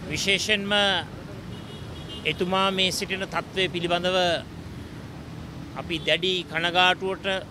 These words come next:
කනස්සල්ලට, දුකට පත් වෙනවා. රංජන් රාමනායක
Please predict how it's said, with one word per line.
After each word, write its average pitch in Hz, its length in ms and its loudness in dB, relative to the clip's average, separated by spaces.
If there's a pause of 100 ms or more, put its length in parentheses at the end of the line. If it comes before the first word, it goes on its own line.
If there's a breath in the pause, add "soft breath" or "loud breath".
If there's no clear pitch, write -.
(180)
කනස්සල්ලට, 180 760 2 (1040)
දුකට 165 320 2
පත් 160 280 -4
වෙනවා. 170 320 0 (1500)
රංජන් 180 560 0
රාමනායක 190 680 0